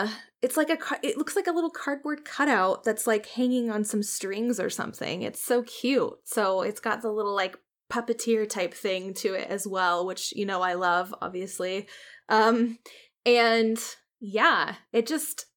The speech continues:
the whole game just gets progressively more ridiculous. And it's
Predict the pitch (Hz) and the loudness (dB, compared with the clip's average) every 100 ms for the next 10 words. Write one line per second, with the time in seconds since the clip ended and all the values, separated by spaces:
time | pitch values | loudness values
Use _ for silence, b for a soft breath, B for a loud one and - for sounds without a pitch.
0 | _ - 220 233 262 233 214 190 185 180 | _ -14 -2 2 2 2 0 -2 -6 -8
1 | - _ 202 190 - - 190 185 185 202 | -8 _ -4 -4 -6 -2 0 0 0 -4
2 | 196 185 185 202 - 196 185 180 170 170 | -2 -2 -4 -6 -8 -6 -4 -4 -4 -2
3 | 165 175 - - - B B B B B | -2 0 -2 -8 -12 B B B B B
4 | B _ 220 196 190 185 190 - - 208 | B _ 0 2 2 0 -4 -10 0 0
5 | 202 - - | 0 -4 -6